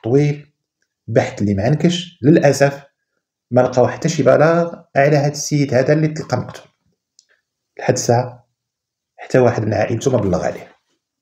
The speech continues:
ممكن ربما لحقاش يلاه وقعت الجريمه، يعني يقدروا يكونوا عائلته ما عندهمش الخبر، يقولوا راه غير مسافر ولا شي حاجه، يعني باقي المده ماشي طويله اللي الاختفاء ديالو غيثير الانتباه ديالهم،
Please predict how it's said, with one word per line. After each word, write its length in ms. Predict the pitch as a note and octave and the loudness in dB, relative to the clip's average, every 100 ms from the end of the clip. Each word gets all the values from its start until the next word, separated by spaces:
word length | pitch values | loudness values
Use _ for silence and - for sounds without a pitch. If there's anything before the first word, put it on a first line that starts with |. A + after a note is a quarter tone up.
| _ _ _ _ _ _ _ _ _ | _ _ _ _ _ _ _ _ _
ممكن 340 | G#3 A#3 - | 4 4 4
ربما 600 | C3+ C#3+ C#3+ C3 A#2 - - _ _ C#3+ | 4 6 6 4 2 -6 -18 _ _ 0
لحقاش 420 | D3 - C#3+ - | 0 4 2 2
يلاه 220 | G2+ G2 | 0 0
وقعت 240 | A2+ C#3 | 2 2
الجريمه، 640 | C3+ E3 G#3 F#3 - - - _ _ _ _ _ _ _ | 4 6 6 4 0 -6 -16 _ _ _ _ _ _ _
يعني 240 | B2+ A#2+ B2 | 2 4 4
يقدروا 320 | A#2+ A#2 A2+ | 4 4 4
يكونوا 260 | G#2 A2+ | 4 0
عائلته 460 | G#2+ A2 A2+ G2+ G#2 | 2 0 -2 -2 -4
ما 80 | F#2 | -2
عندهمش 280 | E2+ B2+ - | -2 -4 -4
الخبر، 360 | - F#3+ F#3 | 4 6 6
يقولوا 360 | E3+ A2 A#2 G#2 | 4 0 2 2
راه 160 | F#2 | 2
غير 120 | F#2+ C3 | 0 -2
مسافر 340 | C3+ B2+ C3 | 0 0 2
ولا 100 | B2+ | 0
شي 140 | B2+ | 0
حاجه، 480 | D#3 G3+ F3+ F3+ - - _ _ - - - | 2 4 4 0 -6 -18 _ _ -20 -20 -8
يعني 160 | B2+ | -2
باقي 640 | B2+ E3+ A3 F#3+ G#3+ A3+ - _ _ _ _ | 4 6 4 4 2 0 -8 _ _ _ _
المده 380 | - F#3 D3 A3 | 4 4 6 6
ماشي 200 | G#3+ G3+ | 4 2
طويله 440 | D3 G#2+ - - - _ _ _ _ _ _ - | 4 4 2 -4 -14 _ _ _ _ _ _ -2
اللي 220 | C#3+ D#3 | 4 4
الاختفاء 480 | D3+ - D3 - B2+ | 4 0 2 2 4
ديالو 240 | C3+ D#3 | 4 6
غيثير 340 | C#3 C#3 D#3 | 6 4 2
الانتباه 460 | C#3 B2 A2+ - A#2+ | 0 0 -2 -2 -2
ديالهم، 400 | G#2+ A2 - - | -2 -4 -4 -12